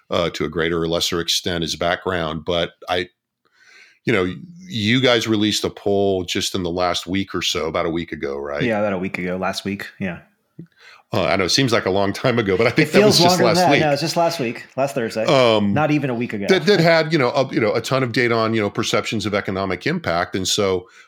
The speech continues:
Speaker 1: I still think that that pattern of, you know, big differences between Republicans and Democrats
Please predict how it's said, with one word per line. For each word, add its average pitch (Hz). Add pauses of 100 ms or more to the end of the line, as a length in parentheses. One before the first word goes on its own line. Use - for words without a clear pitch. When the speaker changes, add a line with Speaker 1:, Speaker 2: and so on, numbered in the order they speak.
Speaker 1:
I 127
still 170
think 151
that -
that 92
pattern 92
of, 85
you 110
know, 82
big 98
differences 101
between 98
Republicans 98
and 90
Democrats 92